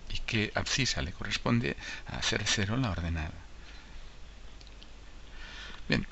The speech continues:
fijémonos que si x es igual a cero, voy a escribirlo así, si x es igual a cero, entonces la ecuación es cero más y igual a uno. Por lo tanto,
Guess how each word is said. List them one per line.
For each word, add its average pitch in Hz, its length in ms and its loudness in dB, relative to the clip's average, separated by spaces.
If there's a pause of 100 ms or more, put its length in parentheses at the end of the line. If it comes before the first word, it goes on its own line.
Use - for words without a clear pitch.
(240)
fijémonos 143 540 8
que 123 120 4
si 107 540 6
x 104 240 4
es 107 140 4
igual 131 200 6
a 151 60 4
cero, 196 380 8 (1800)
voy 87 80 0
a 85 40 0
escribirlo 90 540 0
así, 139 240 0 (200)
si - 160 0
x 104 200 -2
es 104 140 0
igual 120 240 0
a - 20 -2
cero, 147 420 2
entonces 107 440 0
la 117 80 4
ecuación 127 480 2
es 139 180 2 (480)
cero 107 340 2
más 123 280 6
y - 240 0
igual 98 280 0
a 92 60 -2
uno. 82 220 -4 (1400)
Por - 160 -2
lo 76 100 0
tanto, 98 460 4